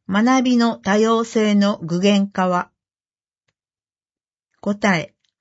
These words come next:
成績評価には一定条件を満たすことは必要であるが、学びの状況を把握した上で評価することは可能と考える。社会と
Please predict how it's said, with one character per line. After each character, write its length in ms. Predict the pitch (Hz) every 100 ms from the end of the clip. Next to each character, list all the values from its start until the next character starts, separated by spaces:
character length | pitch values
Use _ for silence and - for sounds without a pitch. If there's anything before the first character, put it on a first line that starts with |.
| _ _ _ _
成 280 | - 254 262
績 420 | 269 262 254 233
評 280 | 247 233 226
価 160 | 180
に 160 | 180 175
は 200 | 160 - _ _
一 160 | 233 208 _
定 240 | 262 262 254
条 300 | 254 254 233
件 380 | - 208 202 185
を 100 | 185
満 160 | 190
た 140 | 233 233
す 100 | -
こ 160 | 202
と 160 | - 175
は 100 | 170
必 300 | - _ 240
要 240 | 233 226
で 140 | 208 208
あ 120 | 196
る 140 | 180
が、 200 | 165 160 _ _ _ _ -
学 320 | 185 214 254 247
び 140 | 240
の 160 | 240 214
状 240 | 226 226
況 420 | 226 226 220 208
を 80 | 202
把 260 | 208 214 226
握 180 | 220
し 120 | 214 -
た 180 | 208
上 240 | 202 214 196
で 220 | 156 - _ _ _
評 340 | - 247 226
価 120 | 226 196
す 180 | -
る 120 | 202 208
こ 160 | 202
と 180 | 202 185
は 200 | 160 - _
可 140 | - 190
能 240 | 220 220
と 160 | 214 202
考 400 | 208 196 196 190
え 120 | 180 156
る。 180 | 156 _ _ _ _ _ _ _ _ _ _ _ _
社 200 | - 240
会 300 | 240 214 196
と 320 | - 165 180